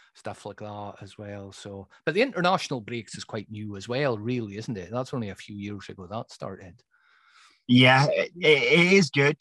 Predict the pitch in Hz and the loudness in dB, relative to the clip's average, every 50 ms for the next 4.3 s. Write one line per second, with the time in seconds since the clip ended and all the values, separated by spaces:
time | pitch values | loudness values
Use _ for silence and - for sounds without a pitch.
0 | - 139 135 143 151 139 - 151 139 123 135 135 147 151 151 151 151 139 - _ | -6 -2 0 0 0 -2 -2 -4 -4 -2 -2 -4 -2 -2 -2 -2 -2 -4 -8 _
1 | - 147 - 139 143 156 143 139 131 - 135 131 135 131 127 139 131 123 135 135 | -6 2 4 6 6 8 6 6 4 4 0 -2 -2 -2 -2 -4 -4 -4 -6 -8
2 | - - 135 131 117 117 139 135 117 _ - 160 165 160 156 147 151 156 156 156 | -6 -4 -6 -6 -6 -8 -10 -10 -10 _ 2 2 2 2 2 0 2 2 4 4
3 | 151 143 135 139 139 139 139 131 - - 131 - - 139 139 139 139 139 131 - | 2 2 2 2 4 6 6 6 4 -2 -12 -6 -4 -2 -2 -2 -2 -2 -6 -6
4 | 123 127 - - 143 113 | -6 -8 -4 -2 -4 -4